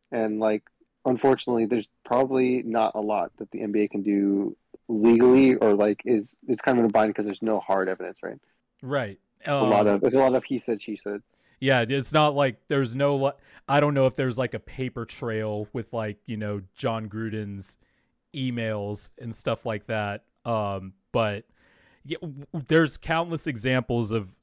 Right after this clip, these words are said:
Speaker 2: Sarver just being a terrible owner. Watson also in the story talked about, like, you know, his contra-, or possibly bringing him back for another year when he, uh, signed his contract to become the coach, and Sarver wanted Watson to get rid of Klutch,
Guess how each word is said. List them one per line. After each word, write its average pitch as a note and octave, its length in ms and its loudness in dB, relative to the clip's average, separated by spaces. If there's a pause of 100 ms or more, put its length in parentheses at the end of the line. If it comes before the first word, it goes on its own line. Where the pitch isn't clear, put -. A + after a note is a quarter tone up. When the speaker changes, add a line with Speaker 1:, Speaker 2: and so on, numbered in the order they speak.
Speaker 2:
Sarver A#2+ 440 0
just G#2 260 -8 (240)
being B2 180 -4
a G#2+ 60 -10
terrible A2+ 460 -6
owner. B2 360 0
Watson A#2 540 -4
also A2+ 360 -6
in A2 80 -6
the G2+ 80 -10
story G#2 360 -8
talked G#2 320 -10
about, G#2 360 -8
like, G2+ 420 -12 (680)
you D3 120 -2
know, B2+ 240 2
his A#2+ 440 -2
contra-, D#3+ 600 0
or C#3+ 260 0 (220)
possibly C#3+ 480 -2
bringing C3+ 340 -2
him A2 140 -6
back B2+ 260 -2
for C3+ 160 -4
another B2+ 240 -4
year B2+ 240 -2
when A#2 140 -4
he, A2+ 320 -6
uh, G#2+ 80 -4
signed A#2+ 320 -6
his G#2+ 100 -10
contract B2 460 -4
to G#2 60 -12
become C#3 340 -8
the C3 80 -4
coach, B2+ 500 -2
and A#2 300 -4
Sarver A2+ 520 -4
wanted A2 400 -6
Watson A2 420 -6
to G#2+ 40 -8
get G#2 180 -8
rid G#2 140 -6
of - 140 -12
Klutch, - 640 -2